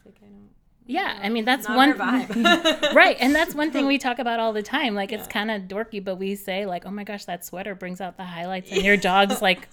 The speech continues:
Speaker 2: mustache.
Speaker 1: Right,
Speaker 2: It's so
Speaker 1: exactly.
Speaker 2: cute." And it's, um, it's kind of a funny job, but, like, it's really, like,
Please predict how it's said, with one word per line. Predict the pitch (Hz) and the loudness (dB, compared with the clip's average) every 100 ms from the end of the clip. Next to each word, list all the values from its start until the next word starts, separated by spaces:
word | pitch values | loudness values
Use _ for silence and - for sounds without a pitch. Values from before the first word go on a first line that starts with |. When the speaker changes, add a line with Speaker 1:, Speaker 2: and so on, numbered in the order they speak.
| - - | -20 -2
Speaker 2:
mustache. | 202 247 - 190 220 | 2 2 2 0 2
Speaker 1:
Right, | 247 240 | 4 6
Speaker 2:
It's | 233 | 8
so | 240 | 8
Speaker 1:
exactly. | 233 302 262 202 285 311 | 8 6 6 4 0 -4
Speaker 2:
cute." | 294 311 - | -4 -8 2
And | 233 254 | 4 6
it's, | 254 254 | 4 2
um, | 233 226 226 226 | 2 2 0 -4
it's | 240 - | -6 -6
kind | - 262 330 | -6 -4 -2
of | 453 440 392 | -2 0 -2
a | |
funny | 370 233 247 269 | -2 -4 -2 -4
job, | 226 196 247 294 | -6 -4 -4 -4
but, | 220 | -6
like, | 208 202 214 | -6 -8 -8
it's | 208 | -12
really, | 196 202 240 269 262 | -12 -10 -8 -10 -10
like, | 214 190 - | -12 -12 -16